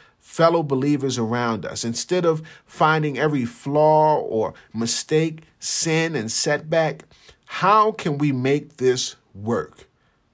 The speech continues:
There can be no room for jealousy or envy.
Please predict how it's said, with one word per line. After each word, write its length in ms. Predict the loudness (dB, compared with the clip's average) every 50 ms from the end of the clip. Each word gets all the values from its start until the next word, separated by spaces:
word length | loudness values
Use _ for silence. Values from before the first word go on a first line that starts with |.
| _ _ 0
There 140 | 0 0
can 160 | 2 0 0 0
be 140 | -2 0
no 200 | 2 2 2 2
room 420 | 2 2 2 2 2 2 2 0 -2
for 200 | -4 -6 -6 -6
jealousy 840 | -6 -4 0 2 4 4 4 2 0 -2 -4 -2 -2 0 0 0 -2
or 440 | -2 -2 -2 0 0 0 -2 -4 -8 -14 -20 _ _ _ _ _ _
envy. 520 | -2 -2 0 -2 -2 -4 -8 -12 -16 -20